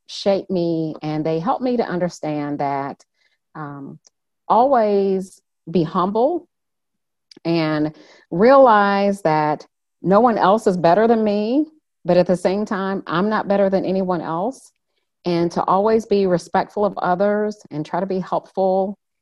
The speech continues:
and, um, you know, just, just be about doing the good.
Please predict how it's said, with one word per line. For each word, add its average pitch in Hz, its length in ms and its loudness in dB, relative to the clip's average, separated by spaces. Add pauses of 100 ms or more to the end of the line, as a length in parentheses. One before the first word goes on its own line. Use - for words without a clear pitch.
(240)
and, 143 420 -8
um, 143 460 -12
you 185 100 -10
know, 147 240 -8
just, - 300 -18
just 175 260 -6
be 226 200 2
about 214 280 4
doing 185 260 2
the 160 120 0
good. 131 520 -2